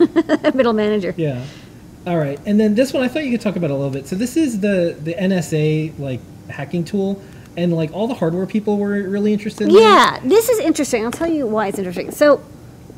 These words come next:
Speaker 2: decompiling is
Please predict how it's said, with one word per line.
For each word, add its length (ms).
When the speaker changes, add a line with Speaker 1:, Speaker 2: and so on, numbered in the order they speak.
Speaker 2:
decompiling 1000
is 520